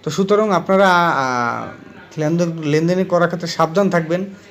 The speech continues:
বাংলাদেশ ব্যাংক যেখানে, যেখানে মেইন টাকার লেনদেনের, যেখানে ট্রানজ্যাকশন সব কিছু আপনার আমানতের ক্ষেত্রে নিশ্চয়তা দিচ্ছে, সেখানে নগদের আমানতের নিশ্চয়তা দিচ্ছে না বাংলাদেশ ব্যাংক।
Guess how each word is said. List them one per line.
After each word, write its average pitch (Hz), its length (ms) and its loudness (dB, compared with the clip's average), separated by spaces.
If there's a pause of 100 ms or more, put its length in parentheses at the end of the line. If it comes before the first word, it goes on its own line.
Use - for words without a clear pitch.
(100)
বাংলাদেশ 156 380 -2
ব্যাংক 180 200 2
যেখানে, 196 320 2
যেখানে 175 420 -2
মেইন 165 480 0
টাকার 156 340 0 (420)
লেনদেনের, 151 460 0
যেখানে 143 260 -2
ট্রানজ্যাকশন 147 480 -2
সব 147 160 -6 (120)
কিছু 143 360 -6
আপনার 139 320 -2
আমানতের 156 600 0 (460)
ক্ষেত্রে 147 280 -4
নিশ্চয়তা 156 380 -2
দিচ্ছে, 139 220 -6
সেখানে 214 320 -2
নগদের 190 460 2
আমানতের 190 520 0
নিশ্চয়তা 170 400 -2
দিচ্ছে 139 260 -8
না 127 80 -6
বাংলাদেশ 107 400 -6
ব্যাংক। 101 180 -12